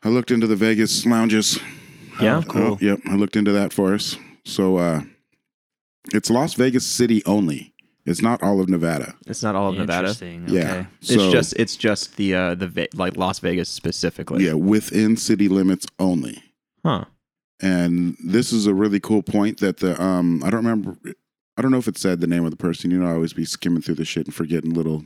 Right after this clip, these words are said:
Speaker 1: details that I probably should leave in. <clears throat> But, um,
Speaker 2: Stoner brain.
Speaker 1: Exactly. Things I don't think mattered at the time.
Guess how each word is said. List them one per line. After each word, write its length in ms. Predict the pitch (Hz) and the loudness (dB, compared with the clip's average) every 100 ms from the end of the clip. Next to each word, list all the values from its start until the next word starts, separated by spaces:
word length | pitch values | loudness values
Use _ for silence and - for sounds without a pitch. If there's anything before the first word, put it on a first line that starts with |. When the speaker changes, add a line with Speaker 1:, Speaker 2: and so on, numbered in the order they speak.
| - | -4
Speaker 1:
details 480 | 85 80 85 80 - | -4 -2 -2 -2 -4
that 100 | 80 | -4
I 60 | |
probably 280 | - 82 80 | -4 -4 -4
should 200 | - - | -6 -2
leave 180 | 80 78 | 0 0
in. 300 | 80 - - | -2 -4 -6
<clears throat> 480 | - - - - - | -2 -2 -4 -14 -4
But, 220 | 95 92 | -2 0
um, 400 | 92 85 78 71 | 0 0 0 -2
Speaker 2:
Stoner 380 | 67 110 95 92 | -4 -2 -2 -2
brain. 340 | 95 92 95 - - - | -2 -2 -2 -6 -16 -8
Speaker 1:
Exactly. 580 | 87 78 82 80 87 80 | -6 -2 0 0 0 -2
Things 260 | - 92 92 | 0 0 2
I 60 | |
don't 160 | 90 87 | 0 0
think 160 | 90 78 | 0 0
mattered 320 | 85 82 80 | 0 2 0
at 80 | - | -4
the 80 | |
time. 380 | - 90 78 80 | -4 -2 -2 -4